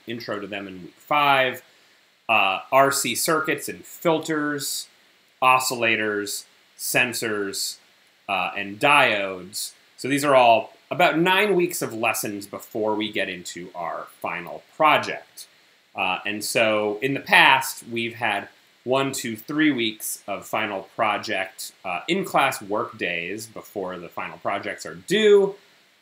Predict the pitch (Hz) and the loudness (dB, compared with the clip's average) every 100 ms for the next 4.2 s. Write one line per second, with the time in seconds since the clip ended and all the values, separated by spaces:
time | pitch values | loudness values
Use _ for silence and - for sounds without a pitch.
0 | _ 117 113 113 117 113 101 98 107 117 | _ -4 -2 2 2 2 -4 -4 0 2
1 | 117 - 113 104 92 - 113 98 95 - | 2 -2 -6 -6 -14 -4 0 0 0 -4
2 | - 98 101 98 - 82 73 82 80 _ | -10 -6 -2 -2 -4 -8 -6 -8 -12 _
3 | _ - 92 87 78 - 135 113 - _ | _ -10 -8 -10 -16 -8 -6 -4 -8 _
4 | - - | -20 -20